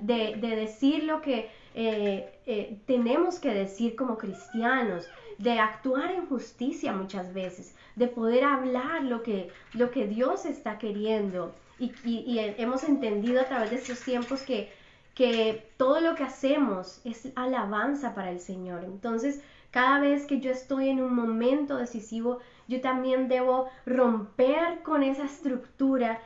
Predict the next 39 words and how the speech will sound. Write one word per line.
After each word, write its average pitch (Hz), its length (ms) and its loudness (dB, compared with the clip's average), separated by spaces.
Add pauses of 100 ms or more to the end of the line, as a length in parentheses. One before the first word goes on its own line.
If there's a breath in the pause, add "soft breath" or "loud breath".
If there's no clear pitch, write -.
(220 loud breath)
de, 220 480 2
de 226 220 0
ver 233 360 2
qué 269 160 2
es 285 60 6
lo 320 140 4
que 302 100 -2
pueden 277 380 2
pensar 254 640 -2
de 269 120 4
mí 240 280 0 (180)
o 233 140 -2
que, 220 260 -2
o, 220 280 0
o 220 40 0
de 202 460 0 (220 loud breath)
tal 226 220 2
vez, 247 440 0
eh, 202 400 -2 (260 loud breath)
qué 254 100 2
es 254 60 2
lo 269 160 2
que 269 140 4
van 240 260 2
a 262 120 2
decir. 254 640 0 (180 loud breath)
Eh, 208 220 0
yo 233 80 0
estoy 262 300 2
en 262 120 8
una 247 220 2
posición 233 560 -2
así 262 400 0
y 233 100 -2
yo 240 140 2
no 269 80 0
me 277 140 2
puedo 254 360 2
rebajar. 180 640 -4